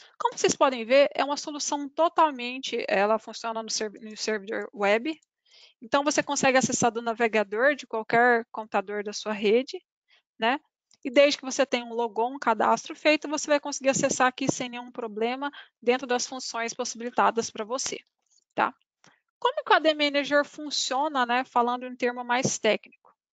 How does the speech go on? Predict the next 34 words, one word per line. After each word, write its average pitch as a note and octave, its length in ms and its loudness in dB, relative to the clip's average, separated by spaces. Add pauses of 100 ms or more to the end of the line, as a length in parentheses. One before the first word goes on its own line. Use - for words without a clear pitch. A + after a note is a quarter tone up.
(120)
tá? A3+ 200 2 (1000)
Como A#4 140 0
eu B4+ 100 4
falei, B3+ 520 2 (200)
criação, D#4 640 2
alteração, C#4 680 0
exclusão A#3 500 -10
de A3+ 80 -10
objetos, B3+ 580 2
você A#3+ 140 -14
vai C4+ 120 -2
conseguir - 260 -12
fazer B3 200 -4
totalmente B3+ 540 -6
por C4+ 160 -6
aqui, D#4 300 -8 (600)
tá? - 240 -2 (440)
O C#4 80 -16
que - 120 2
ele A4+ 160 8
vai C#4 140 4
utilizar A#3+ 580 2
é C4+ 140 0
uma C#4 160 -2
conta G#4+ 500 -4
de C4 140 -4
serviço A#3 680 -2
que - 80 -20
vai A#3 100 4
rodar G#3+ 300 0
em G#3+ 80 -8
background. A3 760 0 (540)
Opa! C4 380 -8 (1400)
Tá, G#3+ 140 -6